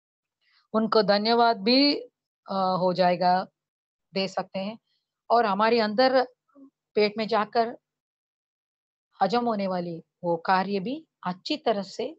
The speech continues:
चलेगा। थोड़ा सा मेहनत कीजिए, थोड़ा सा याद रखिए, अ, सभी लोग खाना बनाते हैं, खाते हैं, उसके बिना हो नहीं सकता है कुछ भी, उसके लिए ही मेहनत करते हैं हम लोग, कमाते हैं।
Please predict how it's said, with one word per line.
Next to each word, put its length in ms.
चलेगा। 480
थोड़ा 220
सा 400
मेहनत 360
कीजिए, 420
थोड़ा 380
सा 360
याद 340
रखिए, 580
अ, 180
सभी 300
लोग 320
खाना 260
बनाते 400
हैं, 240
खाते 400
हैं, 300
उसके 240
बिना 160
हो 280
नहीं 140
सकता 300
है 80
कुछ 240
भी, 320
उसके 240
लिए 160
ही 100
मेहनत 400
करते 260
हैं 80
हम 100
लोग, 260
कमाते 460
हैं। 300